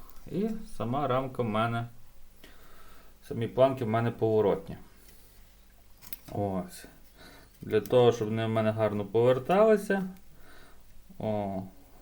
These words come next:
сюди в торець, у торець кожної планки я, о, ну, засверлив дирку і, відповідно, о,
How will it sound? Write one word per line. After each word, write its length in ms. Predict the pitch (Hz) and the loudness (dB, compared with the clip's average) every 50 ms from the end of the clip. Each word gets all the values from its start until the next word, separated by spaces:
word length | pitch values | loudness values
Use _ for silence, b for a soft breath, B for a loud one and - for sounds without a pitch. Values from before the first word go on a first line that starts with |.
| b b b b b b b b b b - - - | b b b b b b b b b b -18 -12 -8
сюди 360 | 113 117 117 120 113 110 104 98 - - - - - - | -6 0 2 4 4 4 4 0 -4 -10 -16 -18 -18 -18
в 160 | - - - - | -18 -18 -12 -2
торець, 600 | - 120 120 120 120 120 113 107 - - - - - - - - - - - - - - - - - - - - - - | 4 6 8 10 10 8 8 6 2 -6 -12 -12 -16 -18 -20 -20 -20 -20 -20 -20 -20 -20 -20 -20 -20 -20 -20 -18 -14 -12
у 160 | 120 92 - | -12 -12 -12
торець 480 | - - - 107 107 101 95 95 95 - | -6 -2 2 2 4 4 2 0 -2 -4
кожної 480 | - - 110 107 101 98 101 104 107 | 0 4 4 4 4 4 2 0 0
планки 560 | 104 - 139 147 180 202 - - - 214 190 185 - - - - - - - - - - b b b b b b b b b b b b b - - | 0 2 4 4 4 4 4 0 -2 -2 -2 -2 -2 -6 -14 -20 -20 -20 -20 -20 -20 -20 b b b b b b b b b b b b b -16 -10
я, 520 | - 104 107 110 110 107 104 98 95 - - - - - - - | -4 0 4 6 8 8 8 6 4 0 -8 -18 -20 -20 -12 -8
о, 100 | 113 107 104 101 | -6 -4 -4 -2
ну, 340 | 101 98 98 107 107 101 | -4 -4 -2 -2 -2 -2
засверлив 600 | 98 101 107 104 - - 110 107 110 107 110 110 110 | 0 0 -2 0 2 2 4 4 6 6 6 6 6
дирку 420 | 120 151 170 175 - - - 180 | 6 6 6 4 4 2 0 0
і, 140 | - - 117 | 2 2 0
відповідно, 720 | 110 - - - 107 113 123 131 139 139 143 139 131 - - - - - - - - - - - - - - - - - - - - - | 0 -2 -4 -4 -2 2 4 4 4 4 2 -2 -2 -4 -8 -16 -18 -18 -18 -18 -18 -18 -20 -20 -20 -20 -20 -20 -20 -20 -18 -16 -10 -4
о, 680 | 107 101 98 98 98 95 95 95 95 95 92 92 92 90 | -2 0 0 0 0 0 2 2 2 2 2 0 0 -2